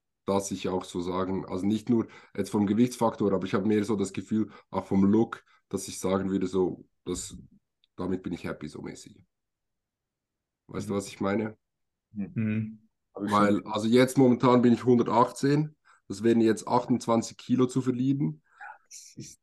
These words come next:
Speaker 1: Ist, also ganz ehrlich gesagt, man kann's nicht abschätzen.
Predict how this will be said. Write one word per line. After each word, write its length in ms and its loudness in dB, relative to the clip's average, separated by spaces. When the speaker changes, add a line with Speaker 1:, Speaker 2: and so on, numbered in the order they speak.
Speaker 1:
Ist, 380 2
also 280 2
ganz 220 4
ehrlich 200 2
gesagt, 280 0
man 140 2
kann's 240 -2
nicht 180 -4
abschätzen. 560 -8